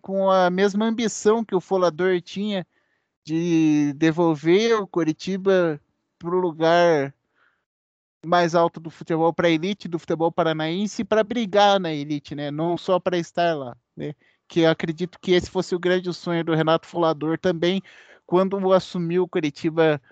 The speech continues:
com setenta e cinco por cento dos votos. Então fica aí a solidariedade à família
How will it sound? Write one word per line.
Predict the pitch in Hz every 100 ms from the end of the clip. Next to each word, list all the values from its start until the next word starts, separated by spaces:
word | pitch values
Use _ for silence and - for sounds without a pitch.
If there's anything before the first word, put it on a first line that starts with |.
| _ _
com | 165 160
setenta | 175 160 196 214
e | 190
cinco | - 190 175
por | 175 165
cento | - 175 180
dos | 180 160
votos. | 135 127 113 - _ _ _ _ _ _ -
Então | 156 - 170 180
fica | 165 190 - 196
aí | 190 196
a | 185 170 156 151
solidariedade | - 180 180 175 175 170 156 175 220 208 220 208 196
à | 170 156 151
família | 165 156 156 190 247 247